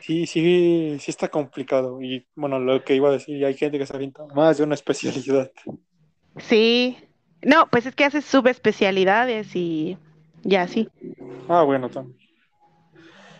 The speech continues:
Speaker 1: Pero, bueno, pues ya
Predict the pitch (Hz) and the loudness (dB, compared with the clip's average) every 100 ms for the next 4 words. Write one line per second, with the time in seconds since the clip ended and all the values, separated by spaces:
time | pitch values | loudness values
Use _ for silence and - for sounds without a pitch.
0 | _ _ _ _ - 160 185 190 190 190 | _ _ _ _ 0 4 6 6 4 2
1 | 160 135 139 143 139 135 131 135 135 _ | -2 0 2 4 4 0 -4 -12 -20 _
2 | _ _ _ _ _ _ - 135 147 156 | _ _ _ _ _ _ -8 0 2 2
3 | 151 123 | 0 -4